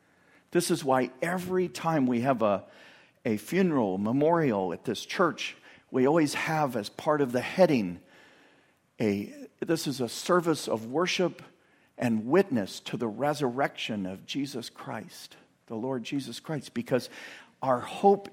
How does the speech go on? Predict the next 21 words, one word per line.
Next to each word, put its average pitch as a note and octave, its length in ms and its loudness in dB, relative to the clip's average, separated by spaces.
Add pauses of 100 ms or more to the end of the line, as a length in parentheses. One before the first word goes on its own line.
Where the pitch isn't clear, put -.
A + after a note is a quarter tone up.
isn't D3+ 380 2 (560)
in C3+ 160 4
the C3+ 80 4
fact C#3+ 320 2
that B2 280 2
a C3+ 80 -2
person D#3+ 380 0
has B2+ 200 0
led C#3 220 4
a C3 60 0
good A#2 280 -2
life. D#3 400 2
Our A#2 120 0
hope F#3+ 360 -2
is B2 160 -2
in B2+ 80 2
the A#2 80 0
fact A#2+ 420 -2
that A2+ 200 -8
Christ D#3 540 -6
has A2 200 -14